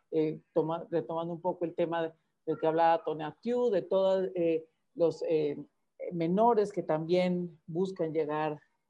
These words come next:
a Europa, ¿no? Eh, sino también de la seguridad de las personas que están en ese tránsito,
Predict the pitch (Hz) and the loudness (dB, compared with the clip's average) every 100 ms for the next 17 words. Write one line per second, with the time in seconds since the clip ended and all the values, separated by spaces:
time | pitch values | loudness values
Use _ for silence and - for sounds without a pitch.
0 | - 151 143 127 _ _ 151 151 214 202 | -8 -6 -6 -10 _ _ -6 -4 -4 -6
1 | 175 165 165 269 294 _ _ _ - 180 | -8 -8 -6 -8 -10 _ _ _ -2 2
2 | 175 175 - _ _ _ _ _ _ - | 2 0 -10 _ _ _ _ _ _ -8
3 | 196 185 190 196 190 196 214 247 208 185 | 0 0 0 0 0 2 2 4 2 0
4 | 160 156 160 160 170 214 202 160 - 143 | -2 0 2 2 2 2 0 -2 -6 -6
5 | 165 170 196 180 160 160 170 185 170 175 | -6 -6 -6 -8 -2 -2 -2 -4 -4 -6
6 | 165 156 160 151 - | -4 -6 -6 -12 -20